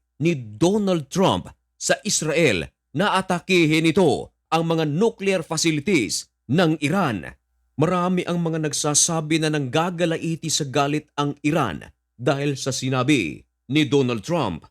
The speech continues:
Minsan na ring na-link ang Iran sa di umano'y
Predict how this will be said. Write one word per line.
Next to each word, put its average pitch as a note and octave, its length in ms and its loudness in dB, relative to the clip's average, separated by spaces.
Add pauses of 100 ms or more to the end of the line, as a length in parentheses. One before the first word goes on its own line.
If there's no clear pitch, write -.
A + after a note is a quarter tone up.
(220)
Minsan F3 400 2
na E3+ 80 0
ring F3 160 -2
na-link D3 480 0 (240)
ang C#3+ 320 -2
Iran B2 480 -2 (160)
sa C#3+ 240 -2
di B2 320 0
umano'y F3 480 0